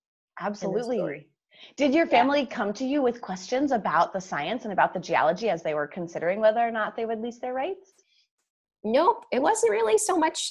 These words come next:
Speaker 1: that in their decision making. I think it was really, as I think it is for a lot of people, very much
Speaker 2: Mm-hmm.
Speaker 1: financial, you
Speaker 2: Mm-hmm.
Speaker 1: know, um, you know, and it's a financial decision. And,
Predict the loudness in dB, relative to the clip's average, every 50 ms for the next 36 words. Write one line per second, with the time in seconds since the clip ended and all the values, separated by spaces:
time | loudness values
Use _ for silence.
0 | -2 2 4 4 4 4 0 -6 -4 -2 2 4 6 6 6 4 4 4 4 4
1 | 6 6 6 4 4 2 0 -2 -2 -2 -2 0 2 2 4 4 4 4 4 4
2 | 4 6 8 8 8 8 6 6 4 4 4 4 4 2 2 0 -2 -2 -2 -2
3 | -2 -4 -4 -4 -2 0 2 2 4 4 4 4 4 4 2 -2 -4 -6 -4 -2
4 | 0 0 2 2 2 0 0 2 4 4 4 4 4 2 -2 -4 -4 -2 -2 -2
5 | -2 -2 -2 -4 -4 -2 0 0 0 0 0 -4 _ _ _ _ _ -6 0 2
6 | 4 6 6 6 4 2 2 0 0 2 4 4 6 6 4 2 0 -6 -8 -4
7 | 0 2 2 4 4 2 0 0 0 -2 0 2 2 2 2 0 0 2 4 4
8 | 4 4 2 -2 -2 -2 0 2 2 2 4 2 0 0 -2 -4